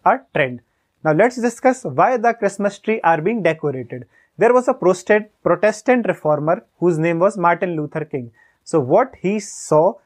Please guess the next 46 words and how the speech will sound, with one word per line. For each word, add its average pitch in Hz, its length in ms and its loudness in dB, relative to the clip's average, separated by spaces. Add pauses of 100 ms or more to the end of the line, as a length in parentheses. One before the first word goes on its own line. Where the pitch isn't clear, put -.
(140)
that 185 320 -2
Christmas 233 400 -2
tree 214 220 -2
when 196 200 4
he 190 160 -2
saw 196 440 2 (280)
at 170 220 0
night 156 320 0 (260)
with 147 160 -2 (100)
stars 175 640 0
and, 156 320 -4
you 190 80 -2
know, 247 300 -4
everything 160 500 -2
moon. 175 320 -4 (240)
So - 160 -2
what 185 260 2
he 226 140 -4
found 226 320 0 (300)
that, 170 180 0
okay, 170 480 0 (120)
that 131 260 -6
this 208 240 0
tree 226 260 -2
is 180 140 0
evergreen 185 680 0 (120)
and 160 240 -4
after 170 360 2
decorating, 175 640 0 (260)
it 165 160 -4
can 202 220 0
become 190 380 -2
a 233 180 2 (260)
symbol 214 440 0
of 214 180 0
gathering. 131 400 -2 (240)
So 214 160 4
you 214 160 2
must 262 240 0
have 233 160 -2
seen 214 240 -2
that 208 160 4
in 196 180 0
the 202 100 4
Christmas 226 420 0
gatherings, 156 500 0